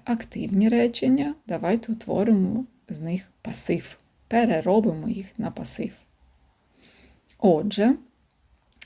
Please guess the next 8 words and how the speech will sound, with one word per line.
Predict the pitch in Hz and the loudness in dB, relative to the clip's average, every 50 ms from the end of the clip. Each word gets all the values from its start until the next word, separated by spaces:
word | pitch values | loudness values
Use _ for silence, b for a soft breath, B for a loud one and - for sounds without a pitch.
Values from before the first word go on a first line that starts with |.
| - - | -6 -4
they | 170 156 190 190 185 | 0 4 4 4 4
make | 175 165 165 185 226 262 - - | 4 4 2 2 2 0 2 2
many | 190 180 175 175 175 190 214 226 - - | 2 2 4 4 4 4 4 2 0 -4
experiments. | - - - _ _ _ _ _ _ - 214 214 208 185 - - - - - - - - - _ - | -10 -10 -12 _ _ _ _ _ _ -2 0 0 0 0 0 -2 -4 -4 -4 -6 -6 -6 -8 _ -4
Експерименти | - 190 190 - - - - 196 208 185 180 175 160 147 143 131 - - | -2 -2 0 0 -2 -2 -2 0 2 2 2 2 0 -4 -6 -6 -6 -6
у | 160 | -4
нас | - - - - - | -2 -4 -2 2 4
додаток. | 226 226 202 214 - 165 156 151 - - 220 - _ _ | 4 6 6 4 2 0 -4 -6 -6 -10 -14 -16 _ _